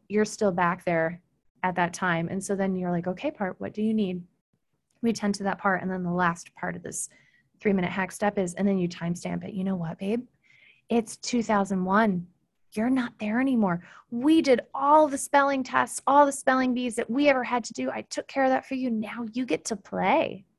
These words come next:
Now you get to have fun. And I would love to ask you to trust me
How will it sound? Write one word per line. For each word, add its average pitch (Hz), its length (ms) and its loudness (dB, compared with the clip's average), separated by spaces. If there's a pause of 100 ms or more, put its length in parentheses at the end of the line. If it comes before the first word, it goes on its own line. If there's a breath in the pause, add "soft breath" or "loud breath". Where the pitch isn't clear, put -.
(360)
Now 269 140 0
you 285 200 2
get 320 160 -2
to 247 60 -10
have 226 220 -8
fun. 254 420 -2
And 220 160 0
I 233 100 2
would 127 280 -6
love 254 240 2
to - 140 -12
ask - 300 -2
you 247 80 -6
to 220 100 -6
trust - 440 -6
me 202 200 -2